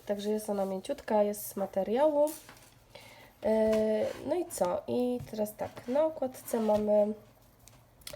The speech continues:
e, kolekcję, e, kolekcję po prostu papiery przyszyte z kolekcji, e, przyszyte na maszynie,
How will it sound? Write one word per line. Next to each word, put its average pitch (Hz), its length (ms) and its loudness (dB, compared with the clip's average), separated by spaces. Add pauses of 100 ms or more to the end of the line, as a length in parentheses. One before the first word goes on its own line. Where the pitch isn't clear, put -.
(320)
e, 226 140 0
kolekcję, 226 720 2
e, 214 200 -2
kolekcję 233 420 0
po - 40 -12
prostu 208 220 -8
papiery 220 400 2
przyszyte 196 680 0 (440)
z - 120 -18
kolekcji, 190 840 2
e, 185 180 0
przyszyte 208 640 -2
na 180 120 -4
maszynie, 285 760 2